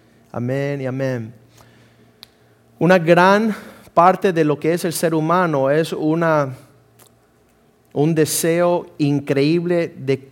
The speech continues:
curiosidad. Ah, cuando uno empieza a ver dónde está yendo la cantidad de dinero que tienen los seres humanos, va en la dirección de la curiosidad.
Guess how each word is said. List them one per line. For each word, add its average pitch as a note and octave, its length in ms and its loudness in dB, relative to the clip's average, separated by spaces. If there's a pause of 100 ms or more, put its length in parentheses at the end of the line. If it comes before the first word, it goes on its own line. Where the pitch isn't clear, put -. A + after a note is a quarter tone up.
(140)
curiosidad. E3+ 960 -2 (1300)
Ah, A2+ 460 -6 (280)
cuando B2+ 240 -2
uno E3+ 220 0
empieza D#3+ 580 0
a C3+ 60 0
ver D#3 340 0
dónde E3 260 0
está D#3 240 0
yendo E3+ 460 0
la C#3 340 -2
cantidad C#3 560 0
de E3 200 -2
dinero D3+ 680 -2
que C3+ 220 -2
tienen D3+ 420 -2
los D3 160 -4
seres E3 380 -2
humanos, C3+ 640 -4 (360)
va C#3 400 2
en C#3+ 240 -2
la C3 220 2
dirección D#3 960 -2
de C#3+ 80 -4
la C3+ 220 -6
curiosidad. D3 800 -4